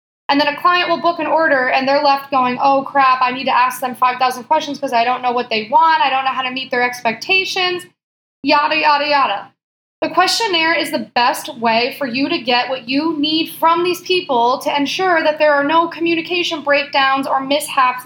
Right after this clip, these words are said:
down the line. When I first started freelancing, I did not understand this. So my questionnaires had two or three questions in it, and then I'd have people flip out when they thought I was gonna offer one thing and I didn't, and they'd leave me a bad review, and I would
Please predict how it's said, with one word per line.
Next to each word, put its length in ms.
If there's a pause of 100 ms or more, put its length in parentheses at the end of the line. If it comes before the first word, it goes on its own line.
down 220
the 80
line. 340 (360)
When 120
I 160
first 160
started 220
freelancing, 480
I 120
did 160
not 200
understand 480
this. 120
So 80
my 140
questionnaires 560
had 320 (500)
two 140
or 120
three 180
questions 420
in 80
it, 120
and 100
then 80
I'd 100
have 220
people 300
flip 280
out 240
when 120
they 120
thought 200
I 80
was 140
gonna 120
offer 340
one 240
thing 220
and 100
I 120
didn't, 440 (360)
and 220
they'd 140
leave 160
me 120
a 60
bad 260
review, 440
and 340
I 140
would 200